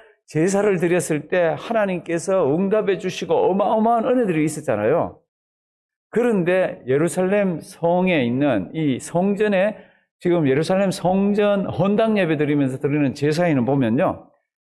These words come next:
이루 셀 수가 없습니다. 오 절, 솔로몬 왕이 드린 제물이 소가 얼마예요? 이만 이천. 양이 얼마예요? 십이만.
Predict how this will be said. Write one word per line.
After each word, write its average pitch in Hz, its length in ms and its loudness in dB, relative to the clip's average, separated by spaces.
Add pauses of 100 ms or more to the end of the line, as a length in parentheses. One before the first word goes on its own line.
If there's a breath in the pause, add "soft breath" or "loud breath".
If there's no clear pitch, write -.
(360)
이루 262 220 2
셀 - 280 -2
수가 208 240 -2
없습니다. 95 460 -6 (840)
오 143 160 2
절, 135 260 2
솔로몬 196 720 0
왕이 170 320 2
드린 147 320 0
제물이 127 640 0
소가 196 340 0
얼마예요? 180 880 0 (160)
이만 139 320 2
이천. 104 500 -2 (280)
양이 180 280 2
얼마예요? 180 840 0
십이만. 131 640 -2